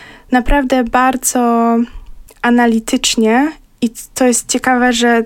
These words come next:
przez to, że ona się zainteresowała właśnie tym, tym dźwiękiem, e, ona tak bardzo ładnie to nazywa, m, po angielsku mówiąc, że, em, the sound that, that the ear is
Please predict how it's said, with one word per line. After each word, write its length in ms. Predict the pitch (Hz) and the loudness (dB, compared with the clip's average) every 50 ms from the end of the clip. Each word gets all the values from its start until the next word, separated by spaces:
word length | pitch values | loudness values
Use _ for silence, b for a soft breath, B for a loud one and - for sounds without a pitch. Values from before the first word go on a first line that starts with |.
| - | -4
przez 300 | - - - 247 233 - | -6 -4 -2 -2 -2 -2
to, 100 | - 240 | -2 -2
że 140 | 226 233 226 | 0 0 2
ona 160 | 220 226 220 | 2 2 0
się 160 | 220 - 240 | 0 -2 -2
zainteresowała 720 | 226 233 226 233 233 - 233 - - - 226 220 220 220 220 | 0 0 0 0 0 0 -2 -4 -4 -4 -2 0 0 0 0
właśnie 520 | 220 226 214 - - 233 220 220 220 220 B B B B B B B B B B B | 0 0 -2 -2 -2 0 0 0 0 -2 B B B B B B B B B B B
tym, 480 | - - 233 226 220 220 220 220 220 220 - - | -4 0 2 2 4 2 2 2 0 -2 -2 -2
tym 200 | - 233 226 220 | 0 0 0 0
dźwiękiem, 880 | - 220 233 233 240 240 240 - - 226 214 220 220 220 220 233 - - _ - | 0 0 2 2 2 0 0 0 0 2 2 2 2 2 0 -2 -4 -8 _ -6
e, 240 | - 208 208 208 - - | -4 -2 -2 -2 -2 0
ona 160 | 226 220 214 | -2 -2 -2
tak 140 | - 220 220 - _ - - | -2 -6 -10 -12 _ -18 -12
bardzo 380 | - 240 - 233 226 226 - 233 | -8 -4 -4 -4 -2 -2 0 0
ładnie 340 | 226 226 226 226 233 226 220 | 0 0 2 2 0 0 0
to 300 | - 233 226 220 220 220 | 0 0 0 2 2 2
nazywa, 680 | 220 220 220 220 214 233 233 226 226 220 214 214 214 214 - - - _ - | 2 2 2 0 0 0 -2 0 0 0 0 0 -2 -4 -8 -16 -12 _ -4
m, 140 | 220 214 | -2 -2
po 140 | 214 - 220 | -2 0 0
angielsku 640 | 214 220 214 214 220 220 220 - - - - 220 220 | 0 2 2 2 0 0 0 -4 -4 -2 -2 0 0
mówiąc, 840 | 220 220 220 220 220 214 208 214 214 220 - - - - - - - - | 2 0 0 0 0 0 2 0 0 0 -2 -4 -4 -6 -6 -6 -6 -8
że, 540 | 220 202 208 208 202 202 202 208 208 208 214 B B B B B B B B B B B _ - | -6 -4 -2 -2 -2 0 0 -2 -2 -4 -6 B B B B B B B B B B B _ -6
em, 960 | 214 202 202 202 202 202 202 202 202 202 202 208 208 214 220 220 226 226 214 214 | -4 -2 0 0 0 0 0 0 0 -2 -2 -2 -2 -2 -4 -4 -4 -4 -4 -2
the 120 | - 214 | -2 -2
sound 580 | 214 - - - 233 220 226 233 233 233 226 - | 0 -2 -2 0 0 2 2 2 2 0 0 0
that, 320 | - 220 214 214 - - - - - - - - - - 233 | 0 -2 -2 -2 -4 -2 0 0 0 0 -6 -14 -12 -4 0
that 220 | 226 214 214 - | 0 0 0 0
the 80 | - 220 - - - | 0 -2 -2 0 -2
ear 420 | 226 220 226 226 220 220 220 220 220 220 B B B B B B B _ | 0 2 2 2 2 2 2 0 -2 -4 B B B B B B B _
is 340 | 240 226 220 - - - | -2 0 0 0 -2 -4